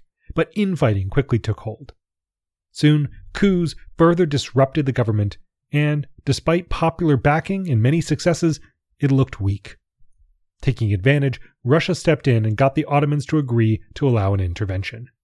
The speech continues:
A Russian invasion restored the existing order in Moldavia in June eighteen forty-eight and in Wallachia in September.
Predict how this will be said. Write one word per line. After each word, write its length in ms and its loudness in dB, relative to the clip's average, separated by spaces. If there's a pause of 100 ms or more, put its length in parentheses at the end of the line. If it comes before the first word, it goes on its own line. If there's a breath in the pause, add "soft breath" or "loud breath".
(1200)
A 80 -2
Russian 440 0
invasion 540 0
restored 480 0
the 80 -2
existing 460 -6
order 240 -2
in 100 0
Moldavia 680 0
in 140 -2
June 300 0
eighteen 420 -2
forty-eight 400 0 (440)
and 360 -2
in 120 0
Wallachia 520 2
in 140 -2
September. 580 -6